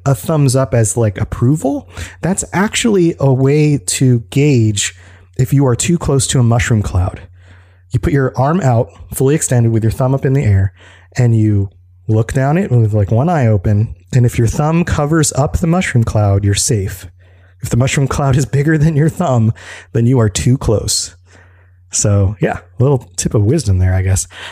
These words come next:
Thank you to everybody who sent in reviews and everybody who rated the show. Thank you so much.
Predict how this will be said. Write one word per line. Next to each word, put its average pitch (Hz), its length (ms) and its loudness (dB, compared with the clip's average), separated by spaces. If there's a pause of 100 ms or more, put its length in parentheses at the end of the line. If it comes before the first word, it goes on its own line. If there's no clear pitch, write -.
Thank 214 180 0
you 220 120 2
to - 180 -2
everybody 175 460 2
who 147 120 2
sent 151 280 -2
in 139 120 2
reviews 131 580 2
and 131 80 0
everybody 139 360 0
who 127 80 4
rated 123 320 0
the 113 60 0
show. 131 360 0
Thank 143 320 -4
you 117 60 0
so 160 420 0
much. 135 400 -2